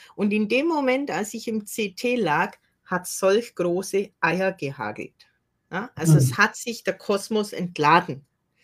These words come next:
Speaker 1: Und
Speaker 2: Mhm.
Speaker 1: in dem Moment war's, wie wenn man bei mir den Schalter umlegt. Nur da waren halt schon drei bis vier Stunden dazwischen,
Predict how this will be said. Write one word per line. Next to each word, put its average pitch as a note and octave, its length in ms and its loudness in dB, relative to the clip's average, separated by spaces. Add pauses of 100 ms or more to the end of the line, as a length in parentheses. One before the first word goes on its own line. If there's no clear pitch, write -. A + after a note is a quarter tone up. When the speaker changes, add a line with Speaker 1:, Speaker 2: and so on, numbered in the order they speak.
(140)
Speaker 1:
Und C3 220 0
Speaker 2:
Mhm. D3+ 80 4
Speaker 1:
in E3+ 160 0
dem C4+ 180 4
Moment A3+ 480 0
war's, E3 320 -4
wie G#3 100 -6
wenn G3 200 -4
man F#3 120 -4
bei D#3+ 120 -6
mir F3+ 240 -2
den F3+ 180 -4
Schalter F3+ 400 0
umlegt. C3 580 -10 (540)
Nur A3 200 6
da G3 180 2
waren G3+ 360 2
halt F3 200 -2
schon F#3 140 -4
drei D#3+ 200 2
bis G3+ 160 -6
vier F#3 220 -6
Stunden G3 420 -4
dazwischen, F3 640 -4